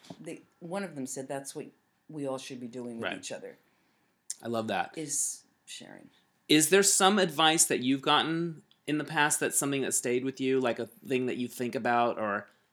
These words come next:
Speaker 2: you know, like, sometimes those little truisms or whatever? Is there something, 'cause you give, you give a lot of advice and help a lot of people.
Speaker 1: I do.
Speaker 2: Is there something that you think about?
Speaker 1: Um,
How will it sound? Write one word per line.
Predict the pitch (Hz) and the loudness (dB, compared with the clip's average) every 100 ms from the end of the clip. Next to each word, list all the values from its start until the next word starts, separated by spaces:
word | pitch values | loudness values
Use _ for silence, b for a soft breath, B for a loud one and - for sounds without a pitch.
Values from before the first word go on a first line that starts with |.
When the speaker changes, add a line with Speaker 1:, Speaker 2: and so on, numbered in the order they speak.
| _ | _
Speaker 2:
you | 208 | -2
know, | 220 | 0
like, | 208 180 | 2 2
sometimes | - 208 208 180 | 4 2 2 2
those | 170 135 | 0 0
little | 151 143 135 - _ _ - | 2 2 2 -2 _ _ -10
truisms | - - 147 139 135 127 113 | -4 0 2 2 2 0 0
or | 113 | 0
whatever? | 107 101 92 95 113 - | 0 0 -2 -4 -4 -8
Is | 113 | -6
there | 127 | -2
something, | - 156 156 143 - | -2 -2 -4 -6 -6
'cause | 151 139 | -10 -4
you | 190 | 4
give, | 170 143 | 4 4
you | 117 170 | -4 0
give | 165 | 0
a | 127 | 2
lot | 113 113 | 2 2
of | |
advice | 110 101 95 - | 0 0 0 -2
and | 117 | -6
help | 113 | -6
a | 107 | -4
lot | 98 | -6
of | 104 | -4
people. | 104 | -4
Speaker 1:
I | 160 | -4
do. | - 185 220 127 - | -4 -4 -6 -8 -10
Speaker 2:
Is | 120 | -4
there | 123 | 0
something | 135 - 151 151 147 127 | 4 2 2 -2 -2 0
that | 120 - _ _ _ _ _ _ | 0 -2 _ _ _ _ _ _
you | 135 | -4
think | 123 120 | -2 -6
about? | 117 101 87 85 - _ _ _ _ _ _ _ _ _ _ B B B B B B _ - | -4 -2 -2 -4 -14 _ _ _ _ _ _ _ _ _ _ B B B B B B _ -2
Speaker 1:
Um, | 185 175 180 - | 0 0 -4 -8